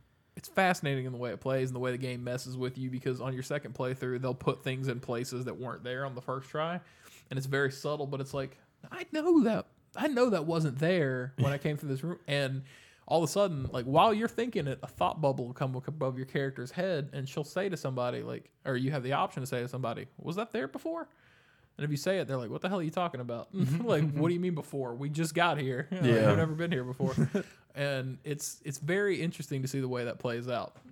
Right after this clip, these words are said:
Speaker 1: The, I think the, the design of it and the fluidity is good. It's haunting, and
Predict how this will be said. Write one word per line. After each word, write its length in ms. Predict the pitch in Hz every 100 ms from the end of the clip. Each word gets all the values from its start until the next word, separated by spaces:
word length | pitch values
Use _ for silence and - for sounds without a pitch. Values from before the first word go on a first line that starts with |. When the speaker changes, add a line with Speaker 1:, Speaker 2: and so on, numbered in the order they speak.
| - 143
Speaker 1:
The, 120 | 123
I 40 |
think 200 | 127 139
the, 380 | 131 117 120 120
the 60 | 127
design 460 | 127 131 143 156
of 100 | 156
it 180 | 156 156 -
and 460 | 131 120 120 123
the 80 | 127
fluidity 760 | - 135 131 147 147 151 151 147 - - -
is 160 | 143
good. 400 | 139 160 180 180
It's 160 | - -
haunting, 800 | - - 151 151 143 151 147 147
and 360 | 131 127 127